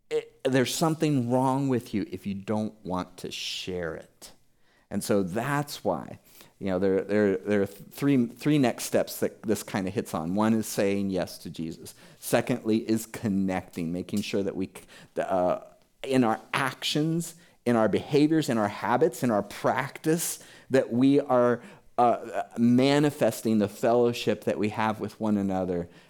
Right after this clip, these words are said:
and that we have through Christ. That's when we gather together, when we gather on Sunday mornings, when we circle up during the week, when we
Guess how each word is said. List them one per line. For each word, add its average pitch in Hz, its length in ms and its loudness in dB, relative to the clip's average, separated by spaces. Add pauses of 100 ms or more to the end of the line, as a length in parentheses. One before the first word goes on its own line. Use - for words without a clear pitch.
and 104 140 0
that 92 80 0
we 92 140 0
have 92 400 -4
through 92 320 -2
Christ. 82 480 -6
That's 95 180 -2
when 101 140 -2
we 98 80 0
gather 104 580 0
together, 85 500 -4
when 90 140 -2
we 92 160 -2 (320)
gather 110 340 2
on 107 100 2
Sunday 107 280 2
mornings, 95 400 -2
when 92 140 -4
we 92 100 -2
circle 110 720 0
up - 280 -2
during 95 260 -2
the 92 60 -2
week, 95 260 -2
when 92 140 -4
we 95 220 -2